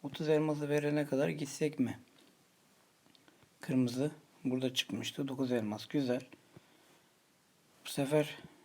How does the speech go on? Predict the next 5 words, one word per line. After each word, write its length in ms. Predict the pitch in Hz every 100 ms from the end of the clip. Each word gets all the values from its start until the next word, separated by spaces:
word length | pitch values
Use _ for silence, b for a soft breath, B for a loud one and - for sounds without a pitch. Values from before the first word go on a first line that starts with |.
| B _ -
iyi 200 | 131 151
ilerlemiştik 760 | 139 123 117 113 110 - 117 -
diyecektim 540 | 127 117 123 - 160
ki 220 | 147 165 170 - _ _ b b b b b _ _ _ _ B B B B
durdurdu. 640 | 147 135 127 - 110 127